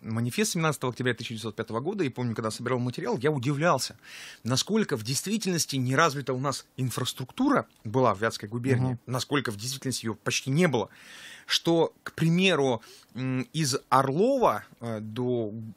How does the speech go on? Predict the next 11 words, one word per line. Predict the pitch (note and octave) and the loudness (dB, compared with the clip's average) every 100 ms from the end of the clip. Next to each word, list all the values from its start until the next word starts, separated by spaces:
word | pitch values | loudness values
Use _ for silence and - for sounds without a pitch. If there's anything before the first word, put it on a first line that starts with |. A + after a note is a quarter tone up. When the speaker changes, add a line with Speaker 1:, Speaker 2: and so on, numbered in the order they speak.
| _ - - | _ -20 -8
Speaker 1:
губернского | B2+ C3 C#3 B2+ - G#2+ | -2 2 2 2 -2 -6
города | A2 G#2+ G2+ | -4 -6 -2
Вятки, | C#3 G#3+ - G#3 - - - - | -2 -2 -4 -6 -6 -14 -16 -2
э, | A#2 A2+ | 0 2
вы | A2 E3+ | 0 0
могли | D3 C3+ B2 | 0 0 0
добраться | A#2 A#2 C#3+ - B2 | 0 4 4 2 -2
только | B2+ C#3 A#2+ | -4 -2 -2
за | G#2 A#2+ | 0 -2
полторы-две | - - B2 - A#2+ A#2+ D3 G#2+ A#2+ A#2 | -2 -2 -2 0 0 0 -4 -2 0 2
недели. | C#3 C3 F3 C3+ - | 0 0 0 0 -4